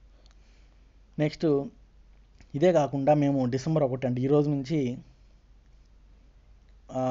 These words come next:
త్రీ డేస్‌కి ఒకసారి, ఫోర్ డేస్‌కి ఒకసారి అలాగా వీక్లీ ట్వైస్ అలాగా కరెంట్ అఫైర్స్‌ని పెడతామండి. Already శాంపిల్‌గా లాస్ట్ వీడియోలో పెట్టున్నాము. అది ఒకసారి లింక్ డిస్క్రిప్షన్లో పెడతాం, చెక్ చేయండి ఖచ్చితంగా. So, ఎలా ఉండబోతుంది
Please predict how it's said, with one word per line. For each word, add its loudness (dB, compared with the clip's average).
త్రీ -2
డేస్‌కి 0
ఒకసారి, -4
ఫోర్ -6
డేస్‌కి -6
ఒకసారి -6
అలాగా 0
వీక్లీ -4
ట్వైస్ -2
అలాగా -2
కరెంట్ 0
అఫైర్స్‌ని -2
పెడతామండి. -2
Already 2
శాంపిల్‌గా 0
లాస్ట్ 2
వీడియోలో 0
పెట్టున్నాము. -4
అది 0
ఒకసారి -2
లింక్ -4
డిస్క్రిప్షన్లో -6
పెడతాం, -6
చెక్ -8
చేయండి -2
ఖచ్చితంగా. -8
So, 2
ఎలా 6
ఉండబోతుంది 0